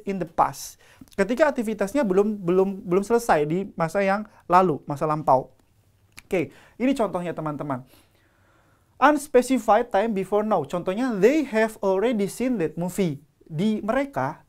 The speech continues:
telah melihat mu-, eh, film tersebut, ya, atau movie tersebut, movie itu. Tapi di sini tidak tahu kita kapan, when-nya itu kapan, ya. They have seen,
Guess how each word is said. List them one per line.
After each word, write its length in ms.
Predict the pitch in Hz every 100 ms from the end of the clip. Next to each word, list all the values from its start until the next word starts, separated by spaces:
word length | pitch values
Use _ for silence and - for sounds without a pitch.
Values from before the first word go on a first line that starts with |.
| -
telah 400 | 208 240 240 - _
melihat 560 | - 202 208 202 214 220 - _ _ _ _ _ _ _ _ _ _
mu-, 220 | 202 226 226
eh, 400 | - - 196 196
film 240 | 240 233
tersebut, 460 | 214 202 196 147 - _ _ -
ya, 140 | 165 190
atau 180 | 180
movie 300 | 180 220 233
tersebut, 420 | 220 214 180 143 -
movie 300 | 165 156 196 196
itu. 240 | 190 127 - _ _ _ _ _ _
Tapi 240 | 233 320 233
di 80 |
sini 240 | 208 202 277
tidak 320 | 240 185 -
tahu 160 | 285 254
kita 180 | 208 -
kapan, 480 | - 254 170 170 185 -
when-nya 380 | 214 220 220
itu 260 | 226 240 294
kapan, 480 | 247 254 151 160 185 -
ya. 160 | 165 208 _ _
They 240 | 170 220 247
have 160 | 254
seen, 320 | 254 233 165